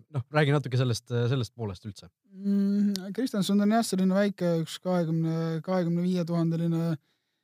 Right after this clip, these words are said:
Speaker 2: linn, mis on nii-öelda neljast sellisest fjordist või saarest koosneb. Öö, ütleme, ütleme, kaardil asub ta siis, Norra mõistes asub ta siis Norra, ütleme, keskosas, nii-öelda ookeani ääres seal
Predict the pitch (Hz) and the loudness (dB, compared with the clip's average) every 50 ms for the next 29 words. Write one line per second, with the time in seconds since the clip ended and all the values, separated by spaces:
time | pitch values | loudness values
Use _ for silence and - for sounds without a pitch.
0 | _ _ _ _ 160 175 202 240 240 220 208 190 180 180 175 175 160 - - 180 | _ _ _ _ 0 2 4 4 4 2 2 2 0 0 -2 -2 -4 -2 -2 0
1 | 175 175 175 175 175 175 170 170 170 180 190 202 202 180 160 - - - 175 170 | 2 4 4 4 2 2 2 2 2 2 4 4 4 2 0 0 -2 0 0 0
2 | 165 165 - - - 185 190 202 208 196 175 160 - - 165 160 160 185 202 196 | 0 -2 -4 -2 -2 0 0 2 0 -2 -4 -8 -8 -4 -4 0 2 4 4 4
3 | 175 156 - - 233 277 233 175 165 170 160 151 139 - - - _ _ _ _ | 2 0 -2 -2 0 0 2 2 2 2 0 0 -4 -8 -20 -20 _ _ _ _
4 | _ _ _ _ _ _ _ _ _ _ _ _ _ _ _ _ 160 165 170 175 | _ _ _ _ _ _ _ _ _ _ _ _ _ _ _ _ -2 0 2 2
5 | 170 170 170 170 175 175 175 170 170 170 170 165 - - _ _ _ _ _ _ | 2 2 2 2 2 2 2 2 2 2 2 0 0 -4 _ _ _ _ _ _
6 | _ _ _ _ - 175 185 180 - - 185 185 185 180 180 180 180 175 175 175 | _ _ _ _ -4 -4 -4 -4 -2 -2 0 2 2 2 2 2 2 2 2 2
7 | 175 180 175 175 175 175 180 185 202 202 - 190 190 190 190 185 165 202 214 226 | 2 2 2 2 2 2 2 2 0 0 0 0 2 2 2 2 2 4 4 4
8 | 214 196 190 190 190 185 190 - _ 180 170 170 180 170 - - - - - - | 4 2 0 -2 -2 -2 -6 -6 _ -4 -2 0 -2 -2 -2 -4 -6 -6 -6 -6
9 | - - - - - - - - - - - - - - - - - 180 190 214 | -6 -6 -8 -8 -8 -10 -10 -14 -16 -20 -20 -20 -20 -20 -20 -10 -4 0 2 4
10 | 220 202 175 175 175 170 160 - 165 165 175 170 170 151 - 170 156 160 151 160 | 4 4 4 4 2 2 0 0 -2 0 0 0 0 -2 -4 -4 -4 -4 -2 0
11 | 175 190 180 175 160 160 147 - 156 151 143 - 185 190 - - - 135 127 127 | 0 2 2 2 0 -2 -2 -4 -6 -6 -4 -2 -2 -2 -2 -4 -6 -8 -8 -6
12 | 123 120 120 - - _ _ _ _ _ _ _ _ _ _ _ 139 135 135 131 | -8 -8 -10 -12 -18 _ _ _ _ _ _ _ _ _ _ _ -18 -14 -14 -10
13 | 123 139 135 135 151 170 175 160 - 151 147 151 156 156 151 143 135 - - 143 | -6 -6 -4 -2 0 2 0 0 0 0 0 0 0 0 -2 -2 -4 -4 -4 -4
14 | 139 | -4